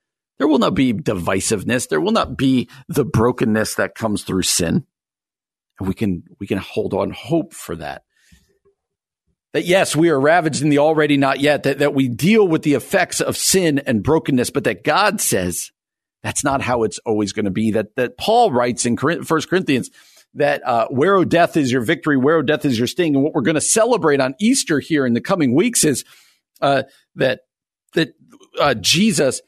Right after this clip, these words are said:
has won the victory over the grave. That in Christ, we have victory, that sin is no longer ultimate. Death is no longer ultimate. Judgment is no longer ultimate, but Jesus is ultimate.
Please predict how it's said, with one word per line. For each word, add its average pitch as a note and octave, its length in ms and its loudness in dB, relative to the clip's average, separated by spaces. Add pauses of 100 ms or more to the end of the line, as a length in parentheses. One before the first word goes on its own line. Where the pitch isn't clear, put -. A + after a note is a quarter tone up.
(120)
has B2 160 -2
won E3 420 2
the B2 140 0
victory C#3 640 0
over C3+ 260 0
the A2 100 0
grave. G3 460 -2 (1200)
That G3 240 0
in G#3 320 2
Christ, - 720 0 (340)
we D#3 180 2
have D3+ 260 2
victory, G#3 320 0
that B2 160 0
sin A3+ 500 2
is C3+ 240 -2
no D3+ 140 0
longer A#2+ 440 -2
ultimate. A2 600 -4
Death A3+ 460 0
is B2 160 -2
no C3+ 120 0
longer B2 440 0
ultimate. A#2 420 -4
Judgment F#3+ 640 0 (300)
is C3+ 220 0
no D3+ 160 2
longer C3 440 0
ultimate, B2 380 -2
but A2+ 140 -2
Jesus G#3+ 880 2
is B2+ 200 -2
ultimate. A#2+ 460 -2